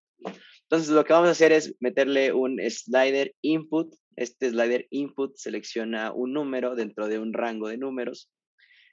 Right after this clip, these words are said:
Y el plot output, simplemente aquí le vamos a poner un I D. Todavía, eh, todavía no voy a tener un gráfico.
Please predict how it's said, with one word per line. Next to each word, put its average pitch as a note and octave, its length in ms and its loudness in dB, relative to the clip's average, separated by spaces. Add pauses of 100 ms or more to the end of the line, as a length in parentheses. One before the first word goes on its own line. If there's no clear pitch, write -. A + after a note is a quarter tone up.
(120)
Y A#2+ 380 0
el A#2+ 180 4
plot B2 340 2 (140)
output, C3+ 500 2 (240)
simplemente B2+ 600 0
aquí C3 240 -2
le B2+ 120 2
vamos A#2+ 300 0
a A2+ 80 -4
poner A2+ 200 0
un A#2 120 0
I A#2+ 140 4
D. C#3+ 280 0 (440)
Todavía, C#3 640 2 (500)
eh, - 220 -14 (800)
todavía F3 260 4
no E3+ 80 4
voy E3 120 6
a - 20 2
tener C#3+ 180 0
un C#3+ 80 -2
gráfico. C3+ 460 -2